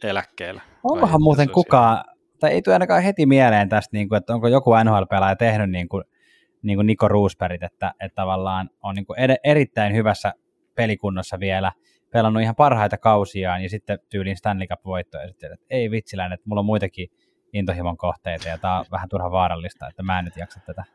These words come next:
Speaker 1: Niinpä,
Speaker 2: enää.
Speaker 1: niinpä.
Speaker 2: Et nyt mä
Speaker 1: Taas
Speaker 2: sain sen, mitä mä
Speaker 1: Bufflin
Speaker 2: tavoittelin.
Speaker 1: oli tietysti semmonen,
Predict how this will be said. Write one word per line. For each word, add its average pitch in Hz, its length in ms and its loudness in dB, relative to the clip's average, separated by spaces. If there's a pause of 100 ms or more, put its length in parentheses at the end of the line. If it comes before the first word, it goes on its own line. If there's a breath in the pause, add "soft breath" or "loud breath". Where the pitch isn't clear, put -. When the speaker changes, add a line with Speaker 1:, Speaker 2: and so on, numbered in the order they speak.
(240)
Speaker 1:
Niinpä, 113 300 -6
Speaker 2:
enää. 101 220 -8
Speaker 1:
niinpä. 95 360 -14
Speaker 2:
Et - 500 -20
nyt - 100 -6
mä 139 60 2
Speaker 1:
Taas 123 120 2
Speaker 2:
sain 120 140 6
sen, 104 100 -2
mitä 120 80 4
mä 117 60 2
Speaker 1:
Bufflin 101 200 -2
Speaker 2:
tavoittelin. 101 280 -6
Speaker 1:
oli 98 140 -4
tietysti 92 440 -14
semmonen, 95 580 -8